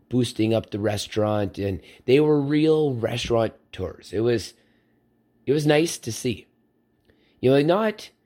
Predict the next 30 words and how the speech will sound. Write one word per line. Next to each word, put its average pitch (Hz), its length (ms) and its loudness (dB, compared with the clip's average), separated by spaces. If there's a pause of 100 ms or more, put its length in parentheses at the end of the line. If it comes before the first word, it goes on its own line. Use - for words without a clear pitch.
(420)
overly 151 600 2
all 127 240 2
that 117 280 0
social, 110 760 -2
and 95 280 -4 (1400)
it 143 80 0
was 147 160 2
kind 160 280 0
of 160 200 0
like, 131 260 0 (260)
it 127 100 4
was 131 200 0
weird. 120 520 4
You 101 80 -2
know, 98 80 -2
I 101 40 -4
tried 110 300 0
to 98 180 -2 (360)
crack 110 380 -2
with 113 140 -4
the 107 60 -4
guy 110 320 0
a 113 80 2
little 110 240 2
bit, 101 420 -2 (960)
the, 107 460 2
one 120 240 2
of 107 80 0
the 101 100 -2
sons, 104 500 -2